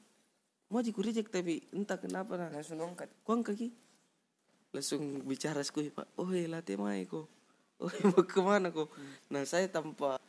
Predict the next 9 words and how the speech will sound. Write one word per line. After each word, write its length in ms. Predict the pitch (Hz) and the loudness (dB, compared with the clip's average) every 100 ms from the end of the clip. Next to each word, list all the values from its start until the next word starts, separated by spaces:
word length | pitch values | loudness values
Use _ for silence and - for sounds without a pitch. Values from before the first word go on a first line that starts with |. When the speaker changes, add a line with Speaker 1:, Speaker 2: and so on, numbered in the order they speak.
| _ _ _ _ _ | _ _ _ _ _
Speaker 1:
tanpa 600 | _ 123 127 123 120 117 113 - _ _ _ _ _ - | _ -8 -4 -2 -2 -4 -8 -16 _ _ _ _ _ -12
ba-, 200 | 123 127 - - - | -2 -2 -2 -12 0
anu, 240 | 160 180 | 2 4
matto, 300 | 160 - - | 2 -2 0
maksudnya, 460 | 202 190 208 202 180 - - _ | -2 0 0 0 -2 -10 -20 _
kan 160 | - 196 | -4 -4
kalau 220 | 190 190 | 0 0
di 100 | 196 | 0
belakangnya 460 | 185 202 202 196 | 0 0 0 -2